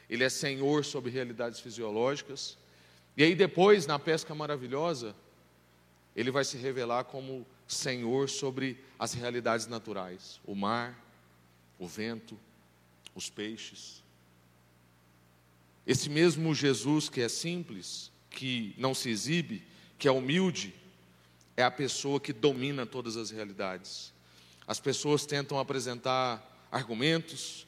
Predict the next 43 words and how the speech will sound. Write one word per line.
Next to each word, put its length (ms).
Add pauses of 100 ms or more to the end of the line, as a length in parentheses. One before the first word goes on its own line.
(380)
como 180
a 40
gente 220
já 140
disse, 500 (460)
mas 260
essa 200
pessoa 800 (320)
que 100
nós 140
estamos 240
falando 300
não 160
cabe 420
dentro 360
de 120
argumentos. 680 (560)
O 100
seu 200
domínio 500
é 80
sobre 280
todas 380
as 160
áreas. 520 (500)
Basta 360
um 160
comando. 560 (480)
Um 120
comando 420
ao 60
demônio, 600
um 120
comando 380
à 60
enfermidade, 760 (260)
um 120
comando 360
ao 100
mar 260
e 60
aos 180
peixes, 640